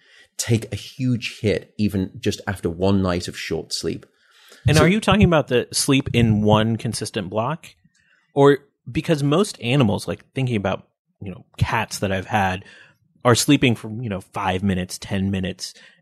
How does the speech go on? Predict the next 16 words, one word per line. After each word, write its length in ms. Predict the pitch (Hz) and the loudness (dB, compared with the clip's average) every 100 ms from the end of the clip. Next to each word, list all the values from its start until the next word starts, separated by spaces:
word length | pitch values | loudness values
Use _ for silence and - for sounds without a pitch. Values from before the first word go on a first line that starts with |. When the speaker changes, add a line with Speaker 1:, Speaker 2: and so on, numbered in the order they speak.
| _ | _
Speaker 2:
and 220 | 113 110 - | 0 0 2
always 240 | 123 131 | 2 2
have 220 | 127 110 | 0 -4
kind 180 | 107 120 | -6 -8
of 60 | 107 | -8
an 140 | 113 - | -8 -10
eye 220 | 113 120 | -8 -6
open, 460 | - 117 117 139 139 _ | -6 -6 -6 -8 -10 _
Speaker 1:
<laughs> 160 | - 170 | -8 0
Speaker 2:
keeping 320 | - - 147 | 4 6 6
an 80 | 147 | 6
eye 220 | 139 139 | 6 6
on 100 | 135 | 6
what's 200 | 131 127 | 4 2
going 260 | 135 127 135 | 0 2 2
on. 260 | 151 107 | 2 0